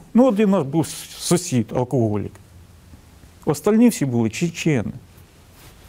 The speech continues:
Не руської національності. Ну, кажу, ну як, що вони?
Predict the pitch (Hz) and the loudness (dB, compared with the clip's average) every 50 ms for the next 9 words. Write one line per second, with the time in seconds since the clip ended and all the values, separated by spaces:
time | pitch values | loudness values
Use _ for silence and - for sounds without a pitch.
0 | - - - - 139 147 175 196 190 156 - - - 120 120 113 113 101 - 120 | -20 -20 -6 -2 0 2 2 2 2 0 0 -2 0 0 0 0 -2 -4 -4 -4
1 | 113 113 101 82 92 - - - - - - - - - - - - - - - | -2 -2 -2 -4 -6 -10 -16 -20 -20 -20 -20 -20 -20 -20 -20 -20 -20 -20 -20 -20
2 | - - - - - - - - - - - - - - - - - - - - | -20 -20 -20 -20 -20 -20 -20 -20 -20 -20 -20 -20 -20 -20 -20 -20 -20 -20 -8 -4
3 | - 147 - 190 180 151 143 139 156 175 180 170 165 135 - - - - - - | -4 -2 0 0 0 2 2 2 2 4 4 2 2 0 -2 -4 -10 -14 -8 -4
4 | - 160 160 147 131 120 104 95 | -2 0 2 2 2 0 -2 -4